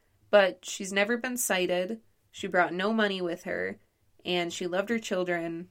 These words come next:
so there was no evidence of her planning this, and it does not seem like a plausible theory.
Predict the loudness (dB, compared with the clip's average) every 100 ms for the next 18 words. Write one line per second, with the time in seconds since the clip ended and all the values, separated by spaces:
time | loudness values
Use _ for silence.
0 | _ -10 -4 0 0 0 -2 -2 -2 -2
1 | -2 -2 -4 -6 -4 -6 -6 -8 -8 -8
2 | -6 -6 -6 -6 -6 -6 -8 -8 -10 -8
3 | -8 -8 -2 -2 -2 -4 -4 -6 -6 -6
4 | -6 -10 -20 _ _ _ _ _ -4 -2
5 | 0 2 0 0 -6 -10 -10 -12 -10 -10
6 | -14